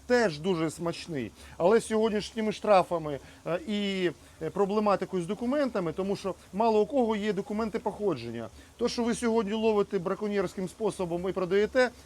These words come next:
це добре. І можете дати низьку ціну. Зараз, до речі, два тижні буде низька ціна на річкового рака, тому що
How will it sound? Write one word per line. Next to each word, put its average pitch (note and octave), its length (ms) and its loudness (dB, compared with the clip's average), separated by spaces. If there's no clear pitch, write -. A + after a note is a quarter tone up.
це A3+ 140 2
добре. E3 400 2
І G3 80 -2
можете G3 320 2
дати G3 460 4
низьку G3 360 -2
ціну. D#3 340 -4
Зараз, G3 260 6
до F#3 100 0
речі, F#3 260 0
два F3+ 180 4
тижні F#3 320 -2
буде F3 300 2
низька F3 360 -2
ціна E3 320 -2
на D#3+ 100 -2
річкового F3+ 420 0
рака, G#3+ 260 2
тому E3 220 -6
що D#3 180 -6